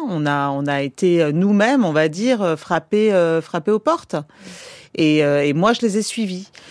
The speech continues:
C'était ça, euh, quelque part, évidemment, je, je pense qu'elle ne l'aurait peut-être pas fait comme ça si, si la caméra n'était pas là et qu'on n'était pas avec elle. On les a vraiment accompagnées à le faire. Mais moi, j'ai vu, euh, de mes yeux vus, cette, euh,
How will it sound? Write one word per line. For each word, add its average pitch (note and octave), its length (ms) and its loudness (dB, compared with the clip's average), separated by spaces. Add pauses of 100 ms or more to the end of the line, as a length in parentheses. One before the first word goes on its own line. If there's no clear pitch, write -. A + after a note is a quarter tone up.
C'était A3 300 0
ça, C4 480 2
euh, E3+ 320 2
quelque F#3+ 260 -4
part, G#3+ 440 0
évidemment, F3 600 0
je, D#3 160 -10
je F3 140 -8
pense F#3+ 240 -6
qu'elle F3+ 160 -2
ne E3+ 80 -2
l'aurait E3+ 320 0
peut-être F#3 480 -2 (200)
pas F3+ 120 2
fait F#3+ 480 0
comme D#3+ 160 -4
ça F#3 220 -2
si, D#3+ 440 -10
si D#3+ 640 -10
la D#3+ 120 -2
caméra F3 420 0
n'était E3+ 240 -2
pas E3+ 200 0
là F3 260 2
et D#3+ 60 -2
qu'on D#3+ 120 -8
n'était D#3+ 220 -10
pas E3 160 -2
avec D#3+ 280 -6
elle. E3+ 380 0 (340)
On E3+ 80 -6
les E3 160 0
a E3+ 80 2
vraiment F3 280 -2
accompagnées E3 500 -2
à D#3+ 60 -2
le D#3 40 -6
faire. A#3 440 0 (380)
Mais E3 100 2
moi, G#3 240 4
j'ai G3+ 180 0
vu, F#3+ 460 -2
euh, C#3 260 -2
de D3 140 -4
mes D#3+ 100 0
yeux D#3+ 240 -2
vus, F#3 240 -4
cette, F3 320 -6
euh, D3 280 -2